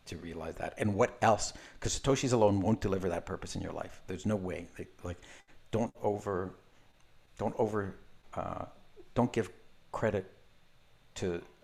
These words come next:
Bitcoin for what it doesn't claim to do and doesn't do.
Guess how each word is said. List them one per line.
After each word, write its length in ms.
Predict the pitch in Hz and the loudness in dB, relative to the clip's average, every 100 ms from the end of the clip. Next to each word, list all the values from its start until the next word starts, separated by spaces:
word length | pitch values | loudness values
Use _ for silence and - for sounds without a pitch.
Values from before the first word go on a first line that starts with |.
| - - - | -20 -20 -2
Bitcoin 400 | 104 - 95 90 | -2 2 0 0
for 160 | - | -2
what 200 | 92 92 | -2 0
it 120 | 90 - | 0 0
doesn't 260 | 95 95 | 0 0
claim 320 | - 92 90 | -2 0 0
to 120 | 92 - | 0 -2
do 200 | 92 85 | -2 0
and 200 | 90 85 | 0 0
doesn't 340 | 95 95 - - - | 0 0 -2 -10 -12
do. 240 | 80 76 | -10 -10